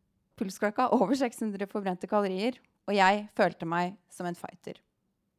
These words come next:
Sifrene på klokka fortalte meg alt jeg trengte å vite. Og akkurat nå så var det faktisk bare tallene på klokka og trappene som viste at jeg dugde til noe.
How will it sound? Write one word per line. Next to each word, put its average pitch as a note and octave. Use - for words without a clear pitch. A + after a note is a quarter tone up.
Sifrene C4
på -
klokka A#3
fortalte F#3+
meg G3
alt A3
jeg G3+
trengte F3+
å -
vite. F3
Og B3+
akkurat A3
nå B3
så G#3+
var G3
det G#3
faktisk G3
bare F3
tallene F#3
på A3
klokka A3
og G#3+
trappene G#3
som G#3+
viste F#3
at -
jeg F3+
dugde E3+
til -
noe. -